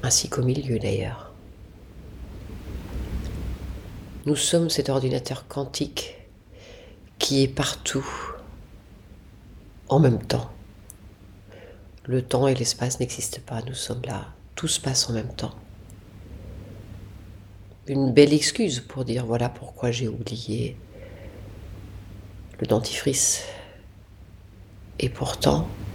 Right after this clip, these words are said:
n'est-ce pas ici une invitation pour se dire, je ne suis pas que la personne qui fait les courses,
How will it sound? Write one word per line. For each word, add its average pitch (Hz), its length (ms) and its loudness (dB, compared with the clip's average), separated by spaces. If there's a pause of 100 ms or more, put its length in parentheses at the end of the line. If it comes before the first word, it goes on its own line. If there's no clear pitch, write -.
(2000)
n'est-ce 135 200 4
pas 170 180 8
ici 160 400 4
une 139 160 2
invitation 131 800 -2 (2000)
pour - 140 -6
se - 180 0
dire, 151 600 4
je - 200 0
ne 127 120 4
suis - 260 -2
pas 156 220 -2
que 190 440 0
la 135 120 0
personne - 460 -4
qui - 120 -8
fait - 140 0
les 127 120 0
courses, - 680 -4